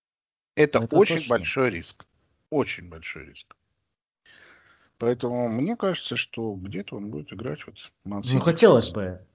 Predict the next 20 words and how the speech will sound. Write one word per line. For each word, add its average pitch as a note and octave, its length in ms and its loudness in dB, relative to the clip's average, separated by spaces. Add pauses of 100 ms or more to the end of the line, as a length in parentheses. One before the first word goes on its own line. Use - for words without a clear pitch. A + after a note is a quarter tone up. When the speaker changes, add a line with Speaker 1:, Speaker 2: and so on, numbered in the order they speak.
(140)
Speaker 1:
Ман A#2+ 240 6
Ю, F#2 40 0
Speaker 2:
Просто, C#3 680 4
зная C3+ 340 4
Леви, A2 960 2 (220)
сейчас G#2 260 -4
будет G2 240 -4
цена A2 260 2
космос. G#2+ 640 -4 (140)
Speaker 1:
Ну, C3+ 240 6
ясно B2+ 540 4
дело. F2+ 380 -10 (1400)
От - 180 6
соточки, G3 520 2
да? A#2 220 -8 (920)
Speaker 2:
Ну, A#2 220 4
Speaker 1:
Ну A#2 80 10
вот, G#2 200 6
кстати, A3+ 280 8
Speaker 2:
конечно. A#2 140 6